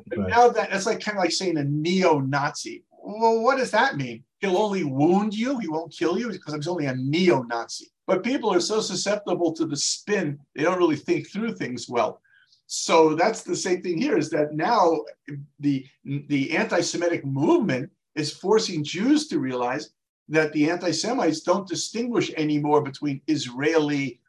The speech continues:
Speaker 1: or Jewish, or they don't really care if you're Orthodox or not, or they don't even care if you are halakhically, legally Jewish.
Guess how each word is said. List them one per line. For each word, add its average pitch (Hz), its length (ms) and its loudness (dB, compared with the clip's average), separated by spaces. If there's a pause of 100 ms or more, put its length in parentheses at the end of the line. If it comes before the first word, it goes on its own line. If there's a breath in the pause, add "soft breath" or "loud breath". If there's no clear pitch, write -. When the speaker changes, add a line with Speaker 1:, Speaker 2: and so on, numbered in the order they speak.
(120)
Speaker 1:
or 139 240 0
Jewish, 147 680 2 (320 soft breath)
or 147 160 4
they 160 100 4
don't 170 160 2
really 160 180 4
care 220 280 2
if - 120 0
you're 170 140 2
Orthodox 147 720 0 (180)
or 147 200 0
not, 143 440 2 (800)
or 180 160 0
they 180 120 0
don't 196 180 -2
even 185 200 -6
care 190 320 -4
if 175 180 0
you 170 220 4
are 165 100 8
halakhically, 165 800 -2
legally 180 560 0
Jewish. 110 580 -6